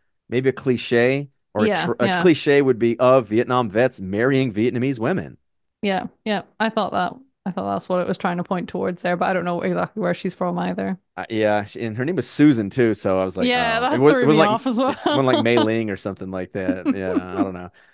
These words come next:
Speaker 1: Um, so she becomes a shrimp boat captain, I guess, 'cause he said he was gonna do that. He also gets twenty-five thousand dollars for holding up that fucking paddle or whatever.
Speaker 2: Yeah,
Speaker 1: And
Speaker 2: hashtag ad, the original influencer
Speaker 1: Yeah,
Speaker 2: here.
Speaker 1: and twenty-five thousand dollars
Speaker 2: That's
Speaker 1: back,
Speaker 2: a lot.
Speaker 1: that was a shit ton back then.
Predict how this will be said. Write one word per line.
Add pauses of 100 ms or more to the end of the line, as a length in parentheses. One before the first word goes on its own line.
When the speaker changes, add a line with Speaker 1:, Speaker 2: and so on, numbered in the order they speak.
(320)
Speaker 1:
Um,
so
she
becomes
a
shrimp
boat
captain,
I
guess,
'cause
he
said (720)
he
was
gonna
do
that.
He
also
gets
twenty-five
thousand
dollars
for
holding
up
that
fucking
paddle
or
whatever. (260)
Speaker 2:
Yeah,
Speaker 1:
And (120)
Speaker 2:
hashtag
ad, (140)
the
original (200)
influencer (100)
Speaker 1:
Yeah,
Speaker 2:
here.
Speaker 1:
and
twenty-five
thousand
dollars
Speaker 2:
That's
Speaker 1:
back,
Speaker 2:
a
lot.
Speaker 1:
that
was
a
shit
ton
back
then.